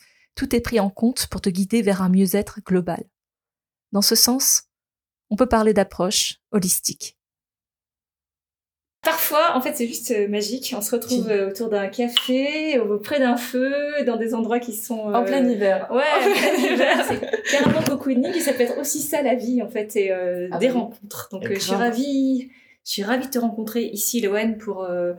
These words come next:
Speaker 1: plein de raisons. On s'est rencontrés sur plein de plans différents. Aujourd'hui, on va parler un peu de, d'alimentation.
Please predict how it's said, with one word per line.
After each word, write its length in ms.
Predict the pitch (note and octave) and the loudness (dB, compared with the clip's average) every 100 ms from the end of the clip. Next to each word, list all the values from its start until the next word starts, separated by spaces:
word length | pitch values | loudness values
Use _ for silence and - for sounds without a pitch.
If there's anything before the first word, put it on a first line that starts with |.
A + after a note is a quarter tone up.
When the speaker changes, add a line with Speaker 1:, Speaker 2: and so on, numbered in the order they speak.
| - - - _ | -12 -20 -20 _
Speaker 1:
plein 160 | B3 | 0
de 60 | C4 | 2
raisons. 440 | A#3+ A3 G#3+ B3 | 2 0 0 0
On 40 | C4 | 0
s'est 140 | A3+ | 0
rencontrés 400 | G3+ G3 G3+ - | -4 -6 -8 -8
sur 220 | G#3 - - | -8 -8 -4
plein 140 | A#3+ | -4
de 80 | A#3 | -2
plans 140 | A#3 | -4
différents. 760 | A3 G#3+ G3+ G3+ A3+ A#3+ B3+ A#3+ | -4 -4 -4 -4 0 2 2 0
Aujourd'hui, 420 | G3+ G3+ G3 G#3+ | -2 -8 -10 -8
on 40 | G#3 | -8
va 80 | F#3 | -8
parler 380 | F#3 F#3+ G#3 G#3 | -10 -6 -4 -6
un 100 | F#3 | -8
peu 220 | - A3 | -12 -10
de, 220 | G3 F#3+ | -8 -8
d'alimentation. 920 | E3 A3+ A3+ G#3 G#3 F3 - G3+ A#3+ | -4 -4 -2 -6 -4 -4 -4 -4 -6